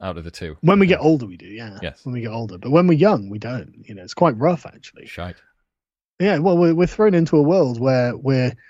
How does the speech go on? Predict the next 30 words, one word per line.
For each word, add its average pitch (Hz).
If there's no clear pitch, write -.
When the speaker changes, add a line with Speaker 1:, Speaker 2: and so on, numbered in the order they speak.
Speaker 2:
competing 160
with 127
a 127
bunch 151
of 127
men 135
who 123
have 127
a 131
bunch 143
of 147
advantages 143
over 92
us. -
And 139
there's 143
no 190
way 190
of 147
getting 175
these 165
advantages 156
until 156
a 151
set -
period 160
of 147
time 165
has 160
passed. 190